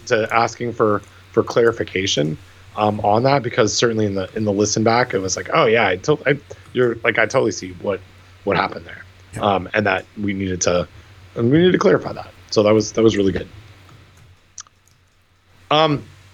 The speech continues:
Speaker 1: okay, so there's, there's fun stuff in here.
Speaker 2: <laughs>
Speaker 1: Uh, I want, could, do you wanna talk about vaccine efficacy?
Speaker 2: Yeah.
Speaker 1: Okay. So you go, you go, go ahead. I'm gonna, I'm gonna open up some fizzy water here, and
Speaker 2: Okay.
Speaker 1: you, you, you go ahead and, and run with this.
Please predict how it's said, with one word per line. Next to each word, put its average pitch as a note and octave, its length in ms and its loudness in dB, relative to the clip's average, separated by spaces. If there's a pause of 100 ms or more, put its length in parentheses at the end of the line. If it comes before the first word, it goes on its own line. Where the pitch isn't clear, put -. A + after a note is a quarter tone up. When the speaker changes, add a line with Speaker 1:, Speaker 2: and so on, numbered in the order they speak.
(520)
Speaker 1:
okay, G2+ 180 -2
so A#2 140 -6
there's, B2+ 300 -2 (100)
there's C3+ 180 -2
fun G#3 460 -2
stuff D#3 500 -2
in F#2+ 120 -10
here. F2+ 380 -14 (260)
Speaker 2:
<laughs> D#3 160 2 (1400)
Speaker 1:
Uh, C#3 440 0
I D#3+ 100 0
want, F3 400 -2
could, D#3 300 -8
do D3 80 -4
you F3+ 80 0
wanna G#3 180 2
talk F3+ 260 -2
about F#3 220 4
vaccine D#3 380 0
efficacy? E3+ 580 -4 (160)
Speaker 2:
Yeah. - 300 -2 (500)
Speaker 1:
Okay. - 240 -4 (320)
So C3+ 540 -2
you D#3+ 240 -4
go, G3 120 0
you G3+ 260 -4
go, G#3 120 0
go G#3 200 0
ahead. G3 160 0
I'm F3+ 100 2
gonna, F#3+ 240 2
I'm D3+ 80 -2
gonna E3+ 100 2
open D#3 220 0
up D3 100 0
some B2 160 -8
fizzy C#3 240 0
water D3 260 2
here, D#3+ 220 2 (180)
and A#2 140 -2
Speaker 2:
Okay. B2 100 0
Speaker 1:
you, B2+ 120 2 (100)
you, C3 260 -6
you B2+ 120 -2
go A#2+ 80 4
ahead A#2 140 2
and, G#2 200 -4
and G#2 140 -4
run F#2+ 180 2
with F2 140 -2
this. - 280 -10